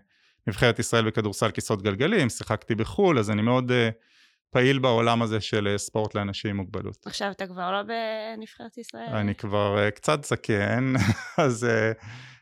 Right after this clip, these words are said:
Speaker 1: יש גיל שהחלטתי שנבחרת זה, זה כבר מספיק, יש דור צעיר, אבל אני עדיין משחק ואימנתי, ו-,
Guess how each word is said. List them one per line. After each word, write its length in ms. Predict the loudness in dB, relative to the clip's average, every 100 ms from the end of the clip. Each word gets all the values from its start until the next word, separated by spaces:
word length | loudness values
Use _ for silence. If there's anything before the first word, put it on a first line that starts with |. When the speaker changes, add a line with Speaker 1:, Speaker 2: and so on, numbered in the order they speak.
| _
Speaker 1:
יש 220 | 0 2
גיל 240 | 2 2 2
שהחלטתי 600 | 0 2 0 -2 -2 -2
שנבחרת 640 | -2 -2 0 2 2 0
זה, 380 | 0 0 0 -4
זה 160 | -4 -6
כבר 280 | -4 -4 -2
מספיק, 440 | -4 -2 0 2
יש 220 | 0 0
דור 160 | -2 -2
צעיר, 460 | -2 2 4 4
אבל 140 | 2 2
אני 120 | 2
עדיין 260 | 2 2 2
משחק 580 | -2 -4 2 2 2 0
ואימנתי, 640 | 0 2 2 2 0 0
ו-, 280 | 2 2 2